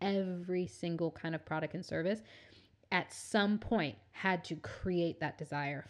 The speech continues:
for the product or for that service, okay? So the third thing that you should know when wanting to start a business would be, what would you like to have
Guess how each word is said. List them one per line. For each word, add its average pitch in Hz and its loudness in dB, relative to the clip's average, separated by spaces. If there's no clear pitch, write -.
for 156 0
the - -6
product - -6
or 170 -8
for 156 -6
that 147 -6
service, - -10
okay? 170 0
So 208 8
the 233 8
third 285 12
thing 220 6
that 190 6
you 190 4
should 220 0
know 175 4
when 180 0
wanting 175 2
to 185 -2
start 185 0
a 214 2
business 160 0
would 196 8
be, 180 4
what 190 6
would 196 4
you 190 2
like 185 2
to 214 -2
have 175 4